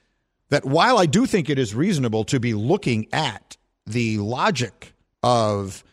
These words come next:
maintaining the specific clause or the, the specifics of the mandate that create the circumstance that Kyrie is in,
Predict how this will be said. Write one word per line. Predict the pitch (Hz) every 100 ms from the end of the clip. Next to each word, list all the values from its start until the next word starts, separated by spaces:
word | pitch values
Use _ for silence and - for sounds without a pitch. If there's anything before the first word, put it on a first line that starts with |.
| _
maintaining | 117 147 160 120 175 180 151 123 113 - _ _ _ _ _ _ _ _ _
the | 110 107 139
specific | - 143 - 214 196 - - - _ _
clause | - 156 170 135 107 113
or | 113
the, | 110 120 135 117
the | 131
specifics | - 139 - 190 160 110
of | - 156 160 131 - _ _ _ -
the | 120
mandate | 123 151 160 120 98 92 _ _ _ -
that | 110 123 110 104 - - _ _ _ _ _ _
create | - 156 165 160
the | 139
circumstance | 160 147 131 - 127 -
that | 110
Kyrie | - 117 147 175
is | 92
in, | 98 85 73